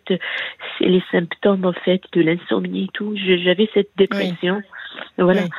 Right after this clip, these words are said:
Speaker 1: Et parce que c'était violent, parce que le... après que mon père, il est parti, quand j'étais à l'âge de lui écrire un courrier, je lui ai dit, «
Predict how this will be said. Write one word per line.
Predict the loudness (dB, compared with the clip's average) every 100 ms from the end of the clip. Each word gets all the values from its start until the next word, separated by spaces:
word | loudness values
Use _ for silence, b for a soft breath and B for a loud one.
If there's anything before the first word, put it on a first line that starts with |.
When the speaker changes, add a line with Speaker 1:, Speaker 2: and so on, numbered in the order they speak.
| B B -6
Speaker 1:
Et | 2 2 2 0
parce | -2 -2
que | -2 -2
c'était | -2 0 0
violent, | 2 2 2 -4
parce | -4 -6 -4
que | -2
le... | -2 -4 -6
après | -6 -2 -2
que | -2
mon | -4
père, | 0 0
il | 0
est | -2
parti, | -2 -4 -4 -6
quand | -4 -6
j'étais | -2 -2 2
à | 2
l'âge | 2 0
de | 0
lui | -2 -2
écrire | -4 -6 -8 -4
un | -4
courrier, | 0 0 0 0 -2
je | -2 -4
lui | -2 -2
ai |
dit, « | -2 -4 -4